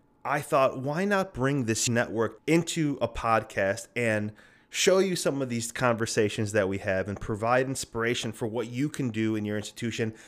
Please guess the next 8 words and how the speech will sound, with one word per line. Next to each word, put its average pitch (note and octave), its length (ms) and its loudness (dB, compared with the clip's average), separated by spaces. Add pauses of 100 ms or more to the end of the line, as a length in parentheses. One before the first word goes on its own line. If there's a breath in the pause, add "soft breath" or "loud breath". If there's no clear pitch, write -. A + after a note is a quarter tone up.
(240 loud breath)
by D3 420 6
looking C#3 380 2
at A#2+ 120 2
the B2+ 40 2
best B2 420 2
practices A2 600 2
of F#2 100 -2
others?" F#2 500 -2